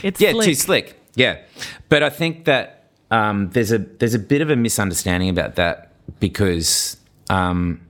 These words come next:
Speaker 2: we were doing what we wanted to do. I, th-, I think there's, you know, we were talking about that idea that, you know, there's the snobbery and whatnot that goes on in the music world.
Speaker 1: Yeah.
Speaker 2: And there's this idea that, uh, especially amongst the kind of music journalists of the world, that,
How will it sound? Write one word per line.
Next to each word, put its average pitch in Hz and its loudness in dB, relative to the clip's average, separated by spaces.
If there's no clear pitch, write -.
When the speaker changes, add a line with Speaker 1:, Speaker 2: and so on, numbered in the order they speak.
Speaker 2:
we 113 2
were 131 0
doing 107 0
what 92 -4
we 90 -2
wanted 85 -4
to - -8
do. - -6
I, 104 2
th-, - -8
I 120 0
think 151 -2
there's, 139 0
you 120 0
know, 117 2
we 110 0
were 107 0
talking 104 -2
about 87 -2
that 92 0
idea 87 -2
that, 82 -2
you 90 -2
know, 82 0
there's 82 -2
the 92 -2
snobbery 82 -2
and 78 -4
whatnot - -4
that 90 -4
goes 87 -2
on 87 -2
in 101 0
the 92 2
music 92 -2
world. 92 0
Speaker 1:
Yeah. 175 -2
Speaker 2:
And 104 0
there's 101 0
this 101 0
idea 92 0
that, 85 -4
uh, 92 0
especially 98 0
amongst 82 -2
the 78 -6
kind 82 0
of 69 -6
music 78 -2
journalists 85 -2
of 82 -4
the 92 0
world, 85 -2
that, 85 -2